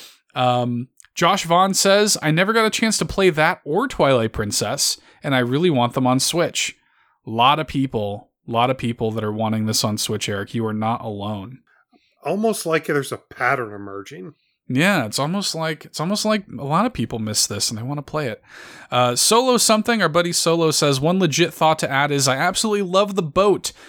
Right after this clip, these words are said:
Speaker 1: how they have it as a character that actively looks down as you haul your payload up to eagerly see what you got to. Such character that I want it in more Zelda games. Love the open sea aspect. Any Zelda game with open water to explore at your leisure pulls extra at my heartstrings."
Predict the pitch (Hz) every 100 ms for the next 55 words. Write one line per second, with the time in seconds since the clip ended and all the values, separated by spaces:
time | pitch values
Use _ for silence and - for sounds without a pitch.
0 | - - 147 151 175 185 170 160 - 175
1 | 180 165 139 127 143 160 170 160 151 147
2 | 135 135 147 165 135 127 127 - 135 143
3 | 131 - 143 147 131 127 123 - - 147
4 | 147 151 143 - 127 123 117 - 110 113
5 | 117 110 - 117 104 - - - - 214
6 | - 185 180 175 175 147 131 147 156 127
7 | 123 123 135 131 123 123 123 113 107 110
8 | 131 156 151 127 135 135 110 - 185 185
9 | 165 160 - 160 - - - - 160 196
10 | 185 170 180 170 170 147 139 147 151 135
11 | 135 139 123 113 - 139 135 131 127 127
12 | 123 117 120 - 127 117 131 123 - 127
13 | 117 113 113 110 - 107 - - 104 101
14 | 113 -